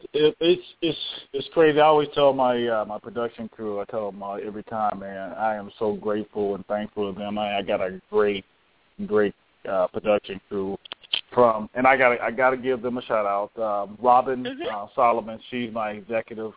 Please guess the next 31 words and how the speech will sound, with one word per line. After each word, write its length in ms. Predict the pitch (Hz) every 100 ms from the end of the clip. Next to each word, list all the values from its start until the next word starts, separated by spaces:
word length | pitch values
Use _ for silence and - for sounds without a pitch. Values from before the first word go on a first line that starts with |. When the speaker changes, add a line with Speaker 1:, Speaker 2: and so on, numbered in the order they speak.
| _ _ _
Speaker 1:
producer 580 | 110 120 117 - 113 98
and 200 | 101 -
co-director. 840 | - 131 117 107 107 101 98 98 - _ _ _
Very, 260 | 139 143 127
very 340 | 117 135 120
talented, 600 | - 120 113 110 113 98 _
uh, 220 | 117 107 101
young 240 | 107 98
lady. 320 | 101 101 101 - _ _ -
Um, 400 | 107 107 104 101 -
Sheila 260 | 175 170 131
Sills, 280 | 147 139 127
my 120 | 123
production 480 | 113 110 131 131 123
manager. 640 | 123 123 120 107 120 117 - _ _ _
Uh, 220 | 113 110 110
Shonda 320 | 135 135 131 127
Riley, 400 | 123 120 120 120
she's 160 | 123 113
my 120 | 104
production 500 | - 98 139 139 127
accountant. 640 | 120 139 123 - 117 113 - _ _ _
Um, 440 | 110 113 107 107 104
Joe 200 | 139 156
Jones, 600 | 143 143 139 139 139 139 135 _ _ _
she's 260 | 139 135 123
the 200 | 123 117 -
casting 400 | 147 139 139 135
director, 540 | 120 123 123 - 120
very 320 | 104 131 131 123
tough. 300 | 135 123